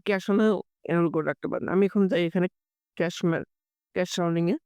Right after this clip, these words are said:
তো আমি ইচ্ছে হলে এখানে নিউ মেথড ক্লিক করতে পারি, আমার already ক্রিয়েট করা।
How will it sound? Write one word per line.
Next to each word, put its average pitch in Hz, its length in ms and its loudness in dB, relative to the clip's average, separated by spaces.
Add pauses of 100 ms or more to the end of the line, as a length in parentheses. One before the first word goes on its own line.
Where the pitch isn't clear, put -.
(300)
তো 190 80 -4
আমি 214 280 4
ইচ্ছে 233 240 -2
হলে 233 80 4
এখানে 233 180 2
নিউ 202 200 6
মেথড 208 260 2
ক্লিক 185 360 -2
করতে 180 220 0
পারি, 190 200 0
আমার 202 200 2
already 202 240 2
ক্রিয়েট 185 320 0
করা। 196 300 -2